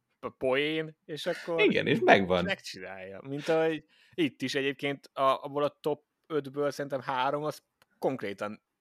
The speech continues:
Speaker 1: egy poén miatt van. Például a Hamupipőke, a,
Speaker 2: Igen.
Speaker 1: ami egy tök random film, és mindenki tudja, hogy borzalmas,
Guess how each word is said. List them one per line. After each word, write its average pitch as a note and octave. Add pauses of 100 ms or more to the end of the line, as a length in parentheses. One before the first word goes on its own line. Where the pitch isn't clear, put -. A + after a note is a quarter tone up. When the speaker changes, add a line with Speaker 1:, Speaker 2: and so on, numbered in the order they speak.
(260)
Speaker 1:
egy B2
poén G2
miatt F#2+
van. F#2
Például A#2
a A2
Hamupipőke, G#2+
a, G#2 (100)
Speaker 2:
Igen. A2+ (760)
Speaker 1:
ami C3+
egy D3
tök D#3+
random C3+
film, D#3+
és D3+
mindenki D3
tudja, A#2+
hogy A2+
borzalmas, D3